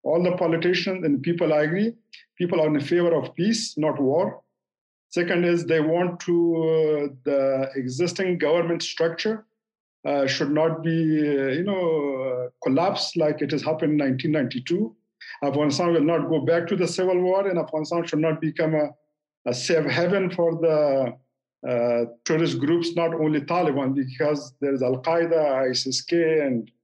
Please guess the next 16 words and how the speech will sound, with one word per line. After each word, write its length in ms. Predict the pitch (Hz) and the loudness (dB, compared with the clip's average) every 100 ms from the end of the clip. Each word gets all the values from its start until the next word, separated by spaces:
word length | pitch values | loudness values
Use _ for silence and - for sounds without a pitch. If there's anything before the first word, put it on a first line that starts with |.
| _ _ _ - | _ _ _ -4
you 80 | 214 | 0
know, 100 | 202 | 2
uh, 320 | 175 156 151 | 0 -2 -6
so 180 | - 156 | 0 0
many 200 | 151 143 | 2 2
other, 260 | 151 151 | 2 2
uh, 580 | 143 135 131 127 127 123 - _ _ _ - | 0 0 0 0 0 -2 -6 _ _ _ -6
uh, 120 | 127 123 | -6 -2
fragmented 540 | - - 165 160 127 | 0 2 0 0 0
groups 300 | 143 151 - | -2 -2 -2
is 100 | 139 | 0
existing. 680 | 139 123 170 165 135 113 107 - - - _ 135 | 0 0 0 0 -2 -2 -4 -10 -18 -20 _ -4
But 320 | 190 - - | -2 -2 -4
if 240 | 190 185 | -2 -2
Taliban 500 | - 190 208 208 180 175 | -2 0 2 0 0 0
continue, 800 | 196 220 208 214 220 214 208 | 0 0 2 0 2 0 -2